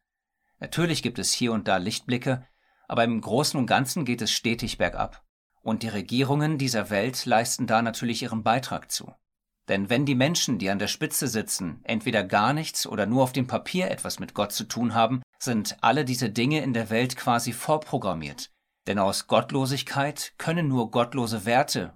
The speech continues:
und gottlose Zustände entstehen. Das ist unvermeidbar. Aus diesen und vielen anderen Gründen ist es total logisch, dass, ganz allgemein gesagt,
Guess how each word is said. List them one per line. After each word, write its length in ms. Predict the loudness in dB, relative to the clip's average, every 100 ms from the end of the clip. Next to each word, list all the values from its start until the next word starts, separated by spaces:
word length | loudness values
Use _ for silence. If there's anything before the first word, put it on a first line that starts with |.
| _
und 200 | -4 2
gottlose 480 | 2 2 0 -4 -4
Zustände 540 | -4 -6 -2 -2 -2
entstehen. 500 | -4 -4 -2 -4 -6 _ _ _ _ _
Das 180 | -4 -2
ist 180 | -2 0
unvermeidbar. 840 | -2 -2 0 0 0 -4 -12 -12 _ _ _ _ _ _ _ _ _ _
Aus 360 | -8 -6 -4
diesen 300 | 0 2 2
und 140 | 0 0
vielen 320 | 0 2 4
anderen 400 | 4 2 0 0
Gründen 300 | 2 0 -2
ist 160 | -4
es 80 | -4
total 320 | -4 0 2
logisch, 560 | 4 2 0 -2 -4 0
dass, 400 | 0 0 -4 -4
ganz 200 | -4 0
allgemein 440 | 0 2 2 2
gesagt, 420 | 2 2 0 0